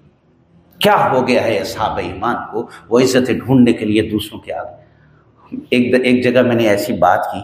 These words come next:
تو ساتھی نے بڑی فکر کی بات کی، انہوں نے کہا، "تسی ساریاں گلاں تے انہاں دے خلاف کردے ہو، لیکن اگر کل وہ کہہ دین نا، یار، تانوں ویزا دے دینے ہاں، تے تسی انہاں دی ایمبیسی دے سامنے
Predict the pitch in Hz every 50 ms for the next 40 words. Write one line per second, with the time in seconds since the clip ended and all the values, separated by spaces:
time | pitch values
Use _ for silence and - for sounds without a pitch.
0 | - - - - - - _ - 98 90 - - - 90 87 - - - 101 92
1 | 82 95 104 92 - - 107 - - - 80 - - 80 71 71 69 - - -
2 | - - _ - - - - - - 113 117 127 131 135 123 123 123 123 123 131
3 | 127 123 - - 120 107 117 123 127 139 135 - - - 92 95 107 117 127 123
4 | - 107 92 82 82 85 - - - _ _ _ _ _ _ _ _ _ _ -
5 | 123 123 127 120 113 101 - 92 90 78 87 95 90 - - 92 80 - - 92
6 | 90 82 - - - - _ _ _ _ _ _ _ _ _ _ _ _ _ _
7 | _ _ _ _ _ - 101 117 120 123 131 123 120 113 127 123 - - - 131
8 | 135 143 147 147 143 - - - - - - - - _ _ _ _ _ _ _
9 | _ _ _ _ _ _ - 120 - - 117 123 123 123 131 127 131 135 139 127
10 | 113 107 107 107 107 - 117 101 101 95 90 92 92 92 113 117 117 113 - -
11 | 87 87 87 85 78 78 - _ _ _ _ _ _ _ - 123 123 - - 139
12 | 135 - - 139 139 139 135 - - - - - - _ _ _ _ _ _ _
13 | - 123 127 127 123 120 120 123 117 110 107 120 120 120 - 135 123 127 123 -
14 | 120 117 120 123 113 113 117